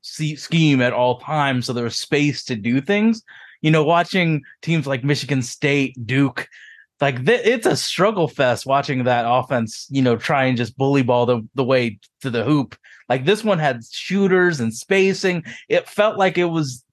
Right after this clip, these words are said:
twenty twenty, twenty twenty-three basketball I was watching when I was just watching them just space out the Georgia Bulldogs,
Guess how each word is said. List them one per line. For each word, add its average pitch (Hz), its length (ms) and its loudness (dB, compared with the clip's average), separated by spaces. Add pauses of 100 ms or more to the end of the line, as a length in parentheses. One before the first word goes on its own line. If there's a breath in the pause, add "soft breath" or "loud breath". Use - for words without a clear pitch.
twenty 196 340 2
twenty, 185 480 0 (540)
twenty 208 160 2
twenty-three 196 340 0
basketball 151 680 0
I 143 140 0
was 139 120 2
watching 120 440 0
when 120 80 -2
I 120 80 2
was 117 180 -4 (320 loud breath)
just 147 160 -2
watching 147 380 0
them 135 140 0
just 123 300 -6
space 151 500 -2
out 127 340 -2
the 135 120 0
Georgia 127 400 0
Bulldogs, 117 720 -2